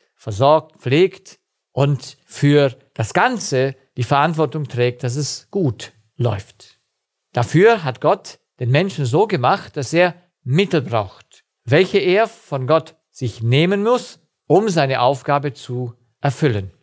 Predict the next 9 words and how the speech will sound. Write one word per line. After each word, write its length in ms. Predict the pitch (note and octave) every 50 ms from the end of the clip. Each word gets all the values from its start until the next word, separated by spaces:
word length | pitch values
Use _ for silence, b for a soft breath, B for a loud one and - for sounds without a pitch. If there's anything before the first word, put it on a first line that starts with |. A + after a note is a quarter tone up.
| _ _ _
Ohne 400 | - A#2 B2+ C#3+ E3+ F#3 F3+ F3+ -
Mittel, 420 | E3+ G3 G#3+ G#3+ A#3+ C4 C4 B3+ _ _ _ _ _ _
ohne 320 | _ - A#2 B2+ C#3+ F3 F3+
Bedürfnisse 800 | G3 F#3 E3+ F#3+ G3+ F#3+ G3+ G3+ G#3+ G3 - A3+ A#3 A3+ A3+ - _ _ -
kann 380 | - C#3+ D3 D#3 E3+ E3 D#3 - _
der 100 | - F#3+
Mensch 600 | E3 C3+ A#2+ A#2 A2 F#2 - - - - - _ _
nichts 380 | - B2+ C3+ A#2+ - - - -
tun. 300 | - D3+ A2+ G2+ F2